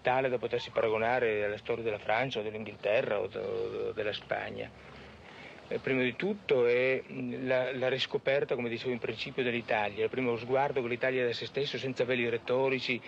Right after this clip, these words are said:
senza falsità, eccetera, eccetera, col piacere di scoprirsi e col piacere anche di denunciare i propri, eh, difetti, e questo è un carattere comune a tutti.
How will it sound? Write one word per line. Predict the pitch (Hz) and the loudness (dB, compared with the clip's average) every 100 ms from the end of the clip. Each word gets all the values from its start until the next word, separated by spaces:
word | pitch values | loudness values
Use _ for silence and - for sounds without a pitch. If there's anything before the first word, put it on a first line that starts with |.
| - - | -12 -8
senza | - 135 123 | -4 -2 0
falsità, | 117 113 - 113 120 135 131 - - - - - | 0 -2 -4 0 2 2 -2 -12 -14 -14 -16 -6
eccetera, | - 123 - 120 | -2 0 2 2
eccetera, | 123 123 117 | 2 2 0
col | 113 135 | -2 -4
piacere | 120 147 131 156 156 147 | 0 0 2 4 4 2
di | 117 | 0
scoprirsi | - 123 120 131 160 165 - 151 127 - - - - - - - | -4 -4 0 0 0 -2 0 0 -2 -12 -18 -20 -20 -20 -6 -4
e | |
col | 131 147 | 0 2
piacere | 147 135 160 143 | 2 4 4 4
anche | 135 135 | 2 -2
di | 123 | -2
denunciare | 120 120 120 120 123 135 | -2 -2 0 2 4 4
i | 117 110 | 2 0
propri, | 117 117 120 110 101 101 | -2 -2 -2 -2 -2 -4
eh, | 107 104 104 104 | -6 -6 -6 -8
difetti, | 107 110 117 107 - 113 104 | -8 0 2 2 -4 -8 -4
e | 131 | -2
questo | 113 151 135 | 0 0 0
è | |
un | 117 | 0
carattere | 123 131 120 | 0 0 -4
comune | 123 127 127 | -4 -2 0
a | 120 | -2
tutti. | 117 107 - 120 | -4 -8 -10 -12